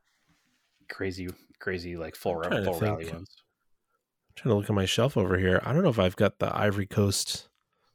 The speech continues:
Speaker 2: Hasegawa kit. Huh.
Speaker 1: I guess you need to buy another model car, Andrew. <laughs>
Speaker 2: Yeah, it might not be available right now. I'll have to look. They do re-release them every now and then.
Speaker 1: Yep.
Speaker 2: I've got, like,
Speaker 1: The cool thing
Speaker 2: five
Speaker 1: is they
Speaker 2: different
Speaker 1: make them
Speaker 2: variants of it
Speaker 1: decaled.
Speaker 2: now.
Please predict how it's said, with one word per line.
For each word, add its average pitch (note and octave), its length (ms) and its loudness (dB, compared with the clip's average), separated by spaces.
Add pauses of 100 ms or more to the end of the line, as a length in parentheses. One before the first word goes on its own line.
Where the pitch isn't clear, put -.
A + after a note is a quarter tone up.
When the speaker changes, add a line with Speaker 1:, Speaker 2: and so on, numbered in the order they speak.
(180)
Speaker 2:
Hasegawa A2+ 500 4
kit. - 220 -6 (2250)
Huh. - 200 0 (600)
Speaker 1:
I F#2+ 120 -12
guess F#2+ 240 -4
you G#2 60 -2
need G2+ 80 -2
to - 20 -6
buy G2+ 120 4
another A2 160 4
model A2+ 220 8
car, D#3+ 220 6
Andrew. C3 340 6
<laughs> - 60 -10 (840)
Speaker 2:
Yeah, A#2 420 10 (100)
it A2 80 0
might C3+ 200 8
not E3 160 8
be A2+ 320 8
available A2 360 10
right G2+ 200 8
now. F#2+ 140 2
I'll F#2+ 60 0
have A2 140 -2
to - 60 0
look. G#2 400 2 (760)
They G#2+ 80 -4
do A2+ 200 0
re-release G#2+ 560 4
them F#2 120 0
every F#2 220 2
now F#2 180 2
and F#2 80 2
then. F#2 220 2 (880)
Speaker 1:
Yep. F#2+ 180 -8 (280)
Speaker 2:
I've G2+ 100 -6
got, G#2+ 160 0
like, F#2 300 -6
Speaker 1:
The G#2+ 60 -8
cool D3+ 160 2
thing B2+ 100 4
Speaker 2:
five A2 160 12
Speaker 1:
is A2 80 4
they A#2+ 60 8
Speaker 2:
different G2+ 160 4
Speaker 1:
make G2+ 80 6
them G2 80 10
Speaker 2:
variants G#2+ 340 8
of F#2 80 4
it F#2+ 140 2
Speaker 1:
decaled. F#2 60 4
Speaker 2:
now. F#2 260 4